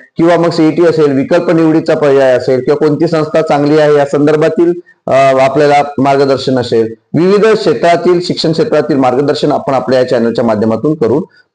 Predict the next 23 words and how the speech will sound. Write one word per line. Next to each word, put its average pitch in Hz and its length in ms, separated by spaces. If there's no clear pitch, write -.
देत 131 180
असतो. 104 420
सोबतच 185 300
जबाबदारी 151 500
सुद्धा 147 300
घेत 135 180
असतो 131 200
विद्यार्थी 113 360
मित्रांनो. 107 380
तर - 300
लक्षात 160 260
घ्यायचं 196 340
आहे 202 120
की - 320
दोन 175 320
ते 208 80
दीड 185 260
महिने 196 280
रिझल्ट 175 360
लागून 170 280
वेळ 151 160
झालेला 139 340
आहे. 139 280